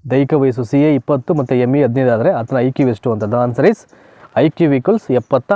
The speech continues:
ಐದು ಆಗುತ್ತೆ. ನೋಡಿ, ಇದಿಷ್ಟು ಎಂ ಸಿ ಕ್ಯೂ ಪ್ರಶ್ನೋತ್ತರಗಳ ವಿಡಿಯೋ ಸೆಷನ್ನಲ್ಲಿ ಹನ್ನೊಂದನೇ ವಿಡಿಯೋ ಸೆಷನ್ ಇಲ್ಲಿಗೆ ಕಂಪ್ಲೀಟ್ ಆಗಿದೆ.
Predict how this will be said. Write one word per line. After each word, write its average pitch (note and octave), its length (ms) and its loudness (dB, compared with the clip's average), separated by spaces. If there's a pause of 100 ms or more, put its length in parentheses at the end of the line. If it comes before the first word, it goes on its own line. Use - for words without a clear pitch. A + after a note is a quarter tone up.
(120)
ಐದು B2+ 200 2
ಆಗುತ್ತೆ. G#2+ 440 -2 (220)
ನೋಡಿ, B2+ 160 0
ಇದಿಷ್ಟು F3+ 460 0 (1700)
ಎಂ C3+ 180 2
ಸಿ F3+ 160 2
ಕ್ಯೂ F3+ 160 0
ಪ್ರಶ್ನೋತ್ತರಗಳ D3+ 580 0
ವಿಡಿಯೋ C#3 260 2
ಸೆಷನ್ನಲ್ಲಿ C3 540 0
ಹನ್ನೊಂದನೇ D#3 580 2
ವಿಡಿಯೋ C#3+ 280 2
ಸೆಷನ್ C3 240 -4
ಇಲ್ಲಿಗೆ B2+ 220 2
ಕಂಪ್ಲೀಟ್ B2 380 0
ಆಗಿದೆ. B2 400 0